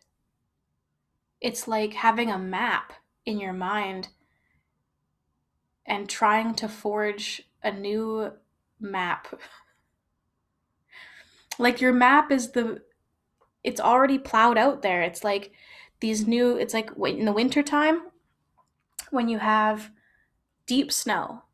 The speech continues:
and someone before you has ridden tracks in the snow, and so you follow the tracks. You follow the footsteps, and then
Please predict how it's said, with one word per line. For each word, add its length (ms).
and 200
someone 440
before 360
you 160
has 280
ridden 280
tracks 480
in 60
the 80
snow, 360
and 140
so 60
you 160
follow 320
the 80
tracks. 640
You 100
follow 300
the 80
footsteps, 800
and 180
then 300